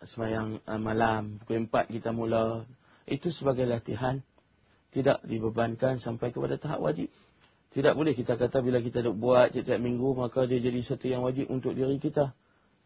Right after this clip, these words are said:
Tidak, dia tidak akan dibebankan begitu. Cumanya, boleh kita bebankan kepada diri kita sendiri, "Ah, aku dah jadikan witir ini ataupun tahajud ini sebagai yang wajib pada diriku. Bagi kamu tak tahulah,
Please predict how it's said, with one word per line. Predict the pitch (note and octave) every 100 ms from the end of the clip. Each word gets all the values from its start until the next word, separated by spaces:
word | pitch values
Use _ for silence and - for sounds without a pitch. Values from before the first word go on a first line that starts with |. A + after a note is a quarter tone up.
| _
Tidak, | C3+ C#3+ - - _ _ _ -
dia | B2 A2+
tidak | A2+ G#2+
akan | A2 A2
dibebankan | A2 A2 A2 A2 A2
begitu. | A2 A2+ A2+
Cumanya, | - E3 G3 F#3+ F3+ E3+ - - _
boleh | C3 C#3+ E3
kita | - B2 B2
bebankan | A#2 A#2 D3+ C3 B2+
kepada | A2+ A#2 A#2 A2+
diri | A2+ A2+
kita | G#2+ A2 A2
sendiri, | - C3+ E3 F3+ - _ _ _
"Ah, | - A#2 A2+
aku | - C3
dah | A#2 A2+
jadikan | A#2 A#2+ B2 A#2+
witir | A2+ A2+ A#2+ A#2
ini | - B2+ D3+ D#3+
ataupun | - A#2 A2+ A#2
tahajud | A2+ A2+ A2+ B2+
ini | B2 C#3 C#3
sebagai | A#2+ A#2 A#2+
yang | C3 C3+
wajib | C#3 C#3+ -
pada | B2+ A#2
diriku. | A2+ A#2 A2 A2 A2 - _ _ -
Bagi | A2+ A2
kamu | A#2 B2+ D3
tak | -
tahulah, | - A#2+ D3